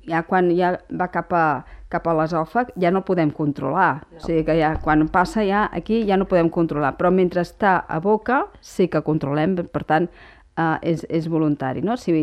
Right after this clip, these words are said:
Speaker 1: mas-, si masteguem més, si, si ha de tenir més estona, si no, val. Entenem, doncs, eh, Cristina, que quan els òrgans que intervenen en aquestes funcions no ho fan d'una manera apropiada, per la raó que sigui,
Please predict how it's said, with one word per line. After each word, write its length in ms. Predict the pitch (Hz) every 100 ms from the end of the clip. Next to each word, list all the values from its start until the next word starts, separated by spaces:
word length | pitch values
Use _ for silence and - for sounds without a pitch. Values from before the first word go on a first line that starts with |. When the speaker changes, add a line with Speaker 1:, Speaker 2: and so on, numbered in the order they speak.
| 143 131
Speaker 1:
mas-, 240 | 139 - _ -
si 220 | - 123
masteguem 600 | 123 - - 131 151 175
més, 500 | 214 214 214 214 214 - - -
si, 500 | - 160 156 147 135
si 120 | 135
ha 80 | 143
de 80 | 143
tenir 160 | 151 143
més 180 | 147 151
estona, 540 | 156 240 214 202 190
si 200 | 190 156
no, 440 | 175 190 185 180 - -
val. 320 | 143 - - _ - - - - - - -
Entenem, 320 | 214 240 262
doncs, 460 | 269 269 262 269 - -
eh, 120 | 208
Cristina, 500 | 190 190 - 269 269
que 140 | 302 208
quan 240 | 185 180
els 180 | 175 165
òrgans 380 | 208 226 247 240
que 120 | -
intervenen 500 | 226 208 208 226 226 190
en 60 | 156
aquestes 360 | 151 175 - 190
funcions 480 | 190 196 214 202 - _
no 240 | 180 190 190
ho 40 |
fan 300 | 180 208 208
d'una 180 | 170 160
manera 300 | 156 160 160
apropiada, 640 | 156 160 185 214 220 190 269 -
per 120 | 165
la 120 | 151
raó 240 | - 160 -
que 100 | 170
sigui, 460 | - 220 202 269